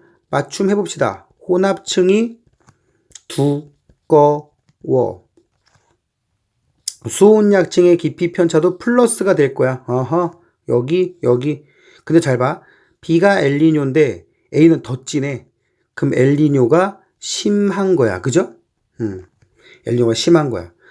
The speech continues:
오히려 지금 C는 여기 보니까 하얀색이야.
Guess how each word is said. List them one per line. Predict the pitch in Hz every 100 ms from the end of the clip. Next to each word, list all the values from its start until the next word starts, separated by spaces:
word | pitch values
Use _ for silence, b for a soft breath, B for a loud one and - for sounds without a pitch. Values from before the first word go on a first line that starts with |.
| b -
오히려 | 196 254 247 202
지금 | 170 165
C는 | - 247 214 185 165
여기 | 131 160
보니까 | 165 156 139
하얀색이야. | 139 214 220 175 131 117 110 113